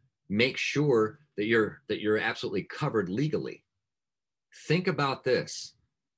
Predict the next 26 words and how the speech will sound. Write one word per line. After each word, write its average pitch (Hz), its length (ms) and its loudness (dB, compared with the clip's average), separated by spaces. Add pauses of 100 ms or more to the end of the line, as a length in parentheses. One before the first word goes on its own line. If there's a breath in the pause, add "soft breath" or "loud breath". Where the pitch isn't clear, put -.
(160)
Again, 113 240 0
I'm 92 140 0
not 139 260 -2 (640)
knocking 107 640 -2 (1200)
discount 123 400 -2
brokerages, 110 600 -2 (1900)
but 113 120 0
I 113 40 2
want 127 180 0
you 127 60 -4
to 120 80 -8
think 160 160 0
about 101 240 0
this, 90 200 -2
general 80 280 -4
public. 64 340 -12 (1300)
What 160 220 2
are 220 80 6
the 175 200 -2
agents 151 380 0
doing 90 400 -2 (800)
that 98 100 0
are 104 60 0
charging 123 400 -2
one 117 180 -2
percent 73 420 -6